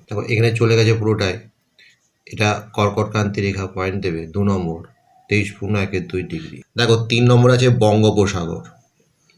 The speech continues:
এই এরিয়াটা বঙ্গোপসাগরের মধ্যে পড়ছে পুরোটাই, এ লিখবে বঙ্গোপসাগর বলে তিন নম্বর। দেখো চার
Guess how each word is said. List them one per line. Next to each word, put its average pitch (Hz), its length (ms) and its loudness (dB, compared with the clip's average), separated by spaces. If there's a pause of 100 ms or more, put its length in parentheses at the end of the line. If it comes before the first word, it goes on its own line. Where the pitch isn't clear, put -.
(460)
এই 123 200 4
এরিয়াটা 113 360 2
বঙ্গোপসাগরের 101 640 -2
মধ্যে 98 220 -4
পড়ছে 98 260 -10
পুরোটাই, 90 380 -8 (1300)
এ 98 140 -8
লিখবে 92 200 -6 (120)
বঙ্গোপসাগর 90 640 -4
বলে 90 140 -6 (100)
তিন 85 140 -10 (100)
নম্বর। - 260 -14 (180)
দেখো 107 140 0 (140)
চার 113 140 4